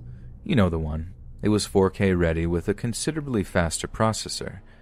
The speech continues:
So naturally, I tried absolutely everything in my power to get one as immediately as I could. My local Walmart was having one of those Black Friday sales, and like so many others, I stood patiently in line,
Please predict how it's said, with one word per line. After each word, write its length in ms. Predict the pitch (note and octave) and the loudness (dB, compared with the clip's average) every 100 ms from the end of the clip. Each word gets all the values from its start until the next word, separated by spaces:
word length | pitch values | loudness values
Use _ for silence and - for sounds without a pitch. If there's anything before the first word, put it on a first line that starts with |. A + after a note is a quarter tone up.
| - - - - - | -20 -20 -20 -20 -8
So 180 | - C#3 | 2 4
naturally, 640 | G#2 F2+ E2+ - E2 E2 F2+ | 6 4 2 -2 0 2 2
I 140 | D#2 | 0
tried 240 | - E2 | -2 -2
absolutely 500 | D#2+ D#2 - F2+ F#2 | -2 -4 -4 0 0
everything 340 | G#2+ F#2 F2 E2+ | 0 0 0 0
in 60 | |
my 120 | D#2+ D2+ | -2 -2
power 360 | A#2 A#2+ E2+ | -2 0 0
to 80 | D#2+ | 0
get 200 | E2+ C#2+ | -4 -4
one 260 | E2+ D#2+ E2 | -2 -2 -2
as 160 | D#2 | -2
immediately 560 | F#2+ G2 F2 D#2+ D#2+ D#2 | 0 2 2 0 -2 -4
as 100 | D#2+ | -6
I 80 | D#2+ | -4
could. 400 | - A2 D#2 - - - - - - - - - - - | 2 2 0 -8 -18 -20 -20 -20 -20 -20 -18 -20 -18 -2
My 120 | B2 | 4
local 300 | G#2 F#2+ F#2+ | 6 6 6
Walmart 380 | F2 E2 D#2+ E2 | 4 2 0 0
was 160 | F#2+ - | 0 2
having 260 | F2 E2+ | 0 0
one 120 | E2 | 0
of 80 | E2 | 0
those 180 | E2 D#2+ | -2 -2
Black 260 | F#2+ D#2+ - | -2 -2 -2
Friday 420 | - F#2 E2+ E2 | 2 2 4 0
sales, 520 | - F2+ E2+ F2+ - | 0 0 0 -2 -2
and 260 | E2 E2 - - - - | -4 -4 -8 -16 -20 -8
like 160 | - - | -4 0
so 120 | D3+ | 2
many 240 | G2 F2 | 4 4
others, 520 | G2 F#2+ E2 - - - - | 2 2 0 -2 -8 -10 -6
I 80 | |
stood 380 | - - B2+ - | -2 0 -2 -2
patiently 520 | G2 F2+ - - E2+ | 0 0 0 -4 -2
in 120 | D#2+ D#2+ | -2 -2
line, 340 | D#2+ D#2+ | 0 -2